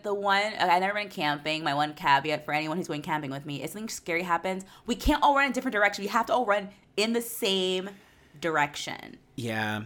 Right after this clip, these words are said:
Speaker 2: You
Speaker 1: I
Speaker 2: think they
Speaker 1: understand
Speaker 2: would've
Speaker 1: panic, but they all just, like, scatter. Like,
Speaker 2: Panic
Speaker 1: don't
Speaker 2: in the same
Speaker 1: run
Speaker 2: direction.
Speaker 1: separately. <laughs> Yes.
Speaker 2: You ever watch
Speaker 1: Head
Speaker 2: a
Speaker 1: due
Speaker 2: lemming
Speaker 1: north.
Speaker 2: freak the fuck out? It doesn't stray. <laughs> It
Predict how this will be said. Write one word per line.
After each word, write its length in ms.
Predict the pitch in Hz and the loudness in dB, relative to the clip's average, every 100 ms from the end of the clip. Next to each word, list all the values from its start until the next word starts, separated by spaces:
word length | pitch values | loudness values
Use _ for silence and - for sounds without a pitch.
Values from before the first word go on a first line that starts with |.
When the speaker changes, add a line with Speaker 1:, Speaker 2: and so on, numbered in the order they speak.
| - | -8
Speaker 2:
You 120 | 127 | 4
Speaker 1:
I 100 | 139 | 8
Speaker 2:
think 120 | 247 - | 8 8
they 40 | |
Speaker 1:
understand 280 | - - 262 | 4 4 2
Speaker 2:
would've 100 | - | 0
Speaker 1:
panic, 380 | 233 220 175 - - | -2 -2 -4 -8 -12
but 200 | 196 - | -12 -8
they 120 | - | -4
all 140 | 190 214 | -2 -4
just, 120 | - | -6
like, 160 | 190 - | -8 -10
scatter. 540 | - - - 208 185 175 | -12 -10 4 8 8 6
Like, 80 | |
Speaker 2:
Panic 280 | 196 240 392 | 6 8 8
Speaker 1:
don't 80 | 415 262 | 6 6
Speaker 2:
in 40 | |
the 80 | 247 | 6
same 200 | 381 214 | 8 8
Speaker 1:
run 40 | |
Speaker 2:
direction. 540 | 202 180 170 453 147 554 | 6 8 8 8 8 6
Speaker 1:
separately. 260 | 605 466 - - - - - 339 - 392 - | 4 2 0 -8 -20 -20 -16 -16 -6 -6 0
<laughs> 100 | 285 | 6
Yes. 340 | 370 440 269 - - - _ _ _ - - | 8 8 6 4 -16 -20 _ _ _ -20 -2
Speaker 2:
You 120 | 139 | 4
ever 160 | 196 240 | 6 8
watch 200 | 220 214 | 6 8
Speaker 1:
Head 120 | 196 | 8
Speaker 2:
a 40 | 139 | 8
Speaker 1:
due 60 | |
Speaker 2:
lemming 240 | 147 175 190 | 8 8 6
Speaker 1:
north. 120 | - | 6
Speaker 2:
freak 180 | 196 190 | 6 6
the 80 | 202 | 4
fuck 240 | - 196 | 8 8
out? 260 | 202 208 - | 8 4 4
It 120 | 202 202 | 0 2
doesn't 320 | 226 196 - | 2 2 0
stray. 680 | - - 110 101 113 151 214 _ | -2 -2 0 2 4 2 0 _
<laughs> 120 | - | -4
It 180 | - 208 | 2 2